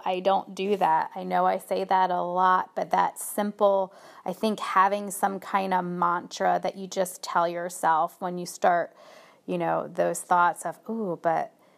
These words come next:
just, like, one bite, you know, that would be so good," or, "Ooh, I just wanna try this." And it's reminding yourself, Nope, I don't do that anymore, and just shutting down your sugar gremlin,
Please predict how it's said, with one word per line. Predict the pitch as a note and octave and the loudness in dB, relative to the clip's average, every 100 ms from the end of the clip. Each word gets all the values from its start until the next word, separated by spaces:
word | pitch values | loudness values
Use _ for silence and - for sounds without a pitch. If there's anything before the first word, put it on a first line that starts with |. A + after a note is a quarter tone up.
| _ _ _ | _ _ _
just, | - G#3+ - - - | -8 -8 -8 -10 -6
like, | E3+ - - | -6 -8 -6
one | F#3+ F#3+ | -4 -2
bite, | F3+ F3 E3+ - - | 0 0 -2 -6 -10
you | G3+ | -10
know, | F3 F3 | -6 -2
that | F3+ - | -2 -2
would | F#3 | -6
be | F3+ | -6
so | - F3+ E3+ | -4 -2 -2
good," | E3+ F3 E3 D#3 D#3 | 0 0 0 0 -2
or, | D3 - G#3+ | -4 -6 -4
"Ooh, | G3 E3+ | -2 -2
I | E3 | -4
just | F3 - | -8 -8
wanna | F3+ E3 | -8 -8
try | - F3+ F3 | -4 -2 -2
this." | F3 E3+ D3+ - - - | 0 0 0 -4 -18 -12
And | G#3 F#3+ | -10 -8
it's | - - - - _ _ _ - | -10 -12 -18 -20 _ _ _ -6
reminding | G3+ F#3 F3+ F#3+ F#3 F#3 | -2 0 -2 -2 -6 -6
yourself, | F3+ - E3+ G#3+ | -6 -2 -2 0
Nope, | C4 C4+ - _ G3+ | 0 0 -10 _ 0
I | |
don't | G3 F#3 F3 | 2 0 -4
do | F#3 | -4
that | F3+ F3+ | 0 0
anymore, | F3 F3 F3+ F3+ F3 - | 0 -4 0 0 0 -4
and | F3 | -6
just | E3 D#3+ | -6 -8
shutting | - - - - G3+ F#3 G3 G3 G3 - F#3+ | -10 -10 -8 0 2 2 0 -4 -8 -10 0
down | F#3+ F3 F3 F3 E3+ F3+ - - - | 2 2 2 0 -2 -6 -16 -20 -8
your | F#3 F3+ E3+ E3+ | 0 2 2 0
sugar | - - A3 G3+ F#3 | -4 0 2 2 2
gremlin, | E3 D#3 D#3 D3+ D#3+ | 0 0 -4 -6 -8